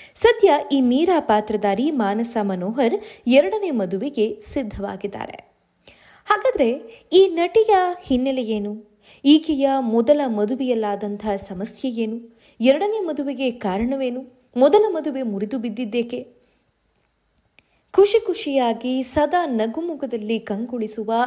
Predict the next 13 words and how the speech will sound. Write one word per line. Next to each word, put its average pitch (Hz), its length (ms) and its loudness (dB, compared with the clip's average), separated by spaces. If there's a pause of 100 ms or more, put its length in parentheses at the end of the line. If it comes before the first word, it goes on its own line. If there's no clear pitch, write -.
(160)
ಈ 233 200 0
ಚೆಲುವೆಯ 269 580 -4 (540)
ಹಿನ್ನೆಲೆಯ 285 800 0
ಕಥೆಯನ್ನ 220 560 -4 (500)
ನಾವಿಲ್ಲಿ 247 640 2
ನಿಮ್ಮ 208 340 -4
ಮುಂದಿಡ್ತಾ 240 440 -4
ಇದ್ದೇವೆ. - 560 -8 (2000)
ಮೀರಾ 480 280 6
ಮನೋಹರ್ 285 500 2
ಮೊದಲಿಗೆ 240 460 2
ಅಶ್ವಿನಿ 254 440 -2
ನಕ್ಷತ್ರ 226 440 -6